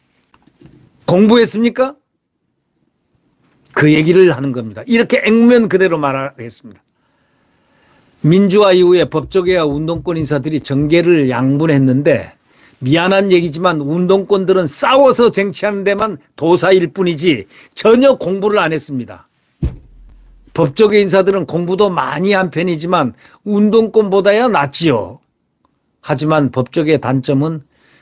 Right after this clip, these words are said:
국제적인 감각이 뒤떨어진다는 것이에요. 그런데 윤 대통령은 한일 관계 회복에도 적극 나섰잖아요. 거기다가 한미일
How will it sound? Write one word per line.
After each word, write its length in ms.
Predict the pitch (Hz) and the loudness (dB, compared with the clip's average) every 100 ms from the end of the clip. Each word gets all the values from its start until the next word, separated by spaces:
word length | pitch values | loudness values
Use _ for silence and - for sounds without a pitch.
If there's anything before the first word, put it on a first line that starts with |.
| _ | _
국제적인 720 | - 165 - 214 190 196 190 156 | -10 -10 0 2 4 2 2 -2
감각이 540 | 147 151 156 151 165 | -4 -2 -2 -2 -6
뒤떨어진다는 880 | - 156 - 190 175 170 170 165 170 | -4 -6 -2 0 0 0 2 2 2
것이에요. 500 | 160 165 151 117 92 _ _ - | 0 2 2 0 -4 _ _ -4
그런데 400 | 254 294 277 240 | 2 4 4 4
윤 140 | 233 | 4
대통령은 500 | 247 240 220 220 214 | 2 2 0 0 -4
한일 320 | 143 180 202 196 | -4 -4 -2 0
관계 240 | 196 185 156 | 0 0 -2
회복에도 540 | 196 190 160 160 170 - - _ | 0 0 0 0 -2 -8 -16 _
적극 340 | - 165 180 | -8 -8 -4
나섰잖아요. 720 | 175 151 139 - 131 110 95 - _ _ _ | 0 0 0 -2 -4 -4 -10 -18 _ _ _
거기다가 540 | - 175 202 202 139 - _ _ _ _ _ | -2 0 2 2 -2 -6 _ _ _ _ _
한미일 760 | - 202 220 233 233 185 107 | -2 0 0 2 2 0 -4